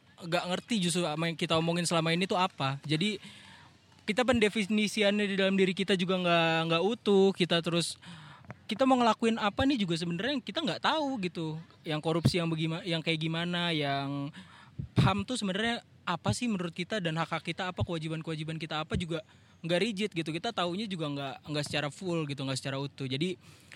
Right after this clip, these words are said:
dengan adanya tadi kita ngobrol mungkin bisa membuka perspektif anak muda dan segala macamnya itu dari, dari generasi milenial yang kan, ya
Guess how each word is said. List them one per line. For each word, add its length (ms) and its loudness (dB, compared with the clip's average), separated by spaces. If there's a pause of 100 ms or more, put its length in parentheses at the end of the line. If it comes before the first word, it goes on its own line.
(480)
dengan 320 2
adanya 320 4
tadi 320 0
kita 240 -8
ngobrol 320 0
mungkin 400 -4 (320)
bisa 240 2
membuka 400 6
perspektif 560 0
anak 240 6
muda 240 4
dan 560 2
segala 400 2
macamnya 400 0
itu 140 -2 (640)
dari, 320 -2 (280)
dari 280 2
generasi 400 4
milenial 480 4
yang 160 0
kan, 160 -2
ya 320 -2